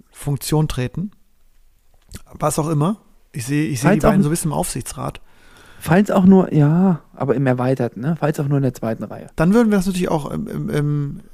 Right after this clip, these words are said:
Speaker 1: äh, ich, das würde ich im Jobinterview auch nochmal kurz nachhaken, wie die das rechtlich beurteilen würden, die Situation.
Speaker 2: Ja, ich glaube, die sind da ziemlich befangen. Aber da würde ich auch mal noch nachfragen.
Speaker 1: <laughs> Ja, da könnten wir noch mal,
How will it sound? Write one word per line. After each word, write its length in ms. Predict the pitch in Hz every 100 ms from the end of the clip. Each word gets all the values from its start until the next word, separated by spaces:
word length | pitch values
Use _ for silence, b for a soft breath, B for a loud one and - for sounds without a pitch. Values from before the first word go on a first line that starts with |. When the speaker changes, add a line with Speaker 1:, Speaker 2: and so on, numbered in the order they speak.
| -
Speaker 1:
äh, 180 | - -
ich, 100 | 135
das 220 | - 156
würde 100 | 196
ich 60 | 170
im 80 | 170
Jobinterview 500 | 165 170 170 147 151
auch 80 | 143
nochmal 220 | 143 135
kurz 260 | 135 -
nachhaken, 560 | 139 127 113 123 - 120
wie 60 | 131
die 80 |
das 240 | 139 127 -
rechtlich 320 | 135 - -
beurteilen 420 | - 131 131 123
würden, 140 | 123 123
die 60 |
Situation. 520 | 123 131 117 - 139 131 b b b b b b b b b b - _ _ _ _ -
Speaker 2:
Ja, 280 | 151 139 151
ich 80 | 165
glaube, 240 | 156 147
die 80 | 151
sind 160 | 151 165
da 60 | 156
ziemlich 280 | 175 175
befangen. 500 | - 143 - 170 135 - -
Aber 140 | 123 135
da 80 |
würde 120 | 147 214
ich 80 |
auch 80 | 202
mal 120 | 185
noch 120 | 139 120
nachfragen. 520 | 113 117 - - 139 -
Speaker 1:
<laughs> 0 | - - B B B B B B B 135
Ja, 100 | 131
da 80 |
könnten 200 | 127 180
wir 80 | 160
noch 100 | 147
mal, 200 | 131 135